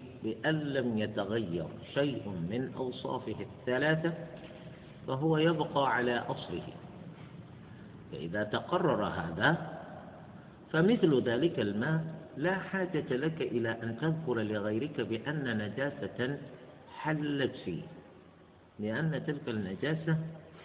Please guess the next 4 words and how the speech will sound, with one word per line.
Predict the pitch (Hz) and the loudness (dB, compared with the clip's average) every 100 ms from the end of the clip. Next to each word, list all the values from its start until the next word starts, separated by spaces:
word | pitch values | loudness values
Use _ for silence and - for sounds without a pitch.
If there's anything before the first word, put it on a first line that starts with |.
| - - - | -18 -20 -2
وجودها | 127 139 190 190 156 123 135 | 0 4 4 6 4 4 2
فيه | - 160 147 139 | 4 4 4 2
كلا | - 147 185 | 2 6 8
وجود، | 165 120 98 - | 10 8 2 -6